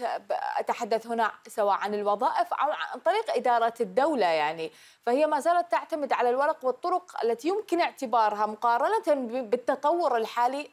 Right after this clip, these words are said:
طرق بدائية. فهي، هي وإن أرادت أن تذهب إلى استخدام الذكاء الاصطناعي، هي لا تستطيع.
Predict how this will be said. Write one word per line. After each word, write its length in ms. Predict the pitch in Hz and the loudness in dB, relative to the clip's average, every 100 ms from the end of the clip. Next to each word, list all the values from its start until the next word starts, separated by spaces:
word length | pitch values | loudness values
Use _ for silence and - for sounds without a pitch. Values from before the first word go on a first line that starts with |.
| - | -2
طرق 240 | 381 392 | -2 0
بدائية. 760 | 269 262 294 294 - 339 180 - _ _ _ _ | -2 2 2 2 0 0 -2 -2 _ _ _ _
فهي، 360 | 220 220 233 - | -2 4 4 4
هي 380 | - 247 247 233 - | 0 2 4 2 2
وإن 320 | 294 - 359 - 247 | 0 0 -4 -2 0
أرادت 500 | 277 339 381 262 247 | 2 2 2 0 -2
أن 240 | - 233 | -6 -2
تذهب 400 | 294 277 262 - | 0 0 -2 -4
إلى 320 | 220 226 226 | -2 0 -2
استخدام 540 | 226 233 - 220 208 190 143 190 180 | -4 -8 -2 -2 -2 -2 -4 -4 -4
الذكاء 400 | 180 196 196 185 | -4 -4 -2 -2
الاصطناعي، 640 | 175 185 208 202 190 240 240 | -2 -4 -6 -4 -2 -4 -6
هي 140 | 214 202 | -2 2
لا 140 | 254 | 2
تستطيع. 640 | 330 403 - 392 453 247 | 2 -4 -6 -4 -2 -2